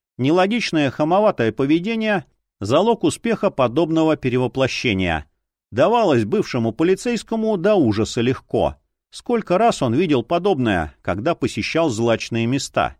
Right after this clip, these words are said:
не счесть. Поэтому и подражать бездомным было гораздо проще с его-то опытом. Оставалось сунуть бумажку между дворником и лобовым стеклом, и можно отправляться во своясье, дожидаться прибытия Лоуби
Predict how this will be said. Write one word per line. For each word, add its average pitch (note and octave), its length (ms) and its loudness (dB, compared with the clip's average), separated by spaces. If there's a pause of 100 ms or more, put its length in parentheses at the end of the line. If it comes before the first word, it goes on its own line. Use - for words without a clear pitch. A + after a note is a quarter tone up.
(140)
не - 160 -2
счесть. - 520 -4 (400)
Поэтому A3 720 0
и G#2+ 100 0
подражать C#3 560 2
бездомным F#3 680 -2 (300)
было A#3 340 -4
гораздо D#3 500 2
проще C3 640 -2
с - 140 -12
его-то A#2 400 0
опытом. F#2+ 600 -2 (380)
Оставалось G3+ 720 0
сунуть G#3 400 -2
бумажку D#3+ 600 -2
между A#2+ 360 0
дворником G#3+ 760 -2
и F#3 80 -2
лобовым G3+ 480 2
стеклом, B2+ 600 0 (440)
и F2+ 120 -2
можно G3+ 420 0
отправляться B2 720 -2
во F3 80 0
своясье, D#3 720 0 (300)
дожидаться C3 600 0
прибытия C#3 520 0
Лоуби G#3 560 0